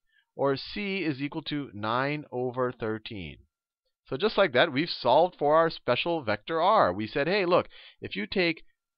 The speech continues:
th-, this three, zero vector and the difference between that and our vector R, you're gonna get some vector right here that is in our null space. And if you take the dot product of that with some member in our row space, you're gonna get zero. And the dot product is that entry times that entry plus that entry times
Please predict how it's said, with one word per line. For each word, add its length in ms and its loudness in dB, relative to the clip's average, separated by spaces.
th-, 140 -20
this 320 -4
three, 320 -2
zero 360 4
vector 400 -2
and 100 -4
the 60 -6
difference 320 -8
between 240 -10
that 240 2
and 100 -4
our 120 0
vector 360 -6
R, 240 0
you're 140 -12
gonna 160 -8
get 220 -8
some 280 -2
vector 480 -2
right 240 2
here 400 -4
that 180 0
is 140 0
in 380 -4
our 220 4
null 220 2
space. 440 -8
And 80 -6
if 120 -10
you 140 -8
take 200 -2
the 60 -6
dot 360 2
product 380 0
of 240 -8
that 360 0
with 140 -10
some 260 -2
member 260 -2
in 80 0
our 160 2
row 160 2
space, 400 -4
you're 80 -6
gonna 140 -6
get 180 -6
zero. 320 0
And 80 -6
the 60 -4
dot 280 0
product 340 -2
is 140 -12
that 180 -2
entry 280 -10
times 300 -12
that 140 0
entry 320 -6
plus 260 -14
that 140 -6
entry 260 -12
times 420 -14